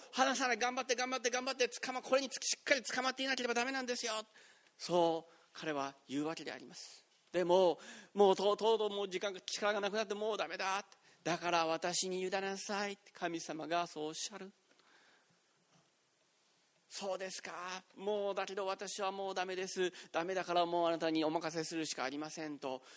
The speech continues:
その彼が手を離したら、地面はその足のすぐ下にあった。それで目が覚めたという話を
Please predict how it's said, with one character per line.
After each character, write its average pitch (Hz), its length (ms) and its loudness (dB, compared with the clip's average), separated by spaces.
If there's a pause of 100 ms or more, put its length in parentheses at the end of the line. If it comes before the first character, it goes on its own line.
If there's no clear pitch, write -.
(140)
そ - 120 -12
の 131 140 -4
彼 120 220 -8
が 120 160 -8
手 127 160 -6
を 113 120 -2
離 104 320 -10
し - 120 -8
た - 100 -16
ら、 - 80 -18 (1400)
地 131 120 -6
面 92 220 -8
は 120 360 -6 (1800)
そ - 160 -4
の 101 280 -4 (180)
足 - 340 -6
の 101 120 -16
す - 200 -12
ぐ 98 200 -14 (200)
下 - 280 -10
に - 160 -18
あ - 40 -14
っ - 20 -16 (140)
た。 - 100 -14 (1700)
そ - 160 -4
れ 107 80 0
で 147 220 6
目 135 120 4
が 120 120 0
覚 123 140 -6
め 123 120 -8
た 156 220 -2
と 117 160 -4
い 123 100 -2
う 147 220 2
話 113 420 -8
を 135 480 -8